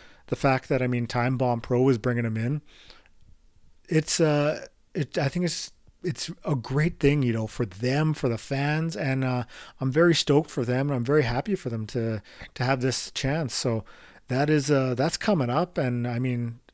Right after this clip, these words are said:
I can't wait. So definitely go to your way. I mean,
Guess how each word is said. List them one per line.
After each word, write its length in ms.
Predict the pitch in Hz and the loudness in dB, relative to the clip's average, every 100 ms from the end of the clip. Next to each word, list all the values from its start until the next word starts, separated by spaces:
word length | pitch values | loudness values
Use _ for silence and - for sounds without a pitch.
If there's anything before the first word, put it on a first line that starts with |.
| _ - - | _ -20 -8
I 100 | 147 | -6
can't 400 | - 214 190 110 | 6 6 4 -4
wait. 380 | 135 170 - - - - | -2 -2 -6 -14 -20 -14
So 200 | - 127 | 0 0
definitely 400 | 120 185 202 135 | 2 2 2 0
go 280 | 104 131 190 | 2 4 6
to 60 | |
your 140 | 196 135 | 8 8
way. 320 | 135 147 156 - - - | 6 4 2 -6 -18 -14
I 60 | - | -8
mean, 220 | 113 101 | -8 -8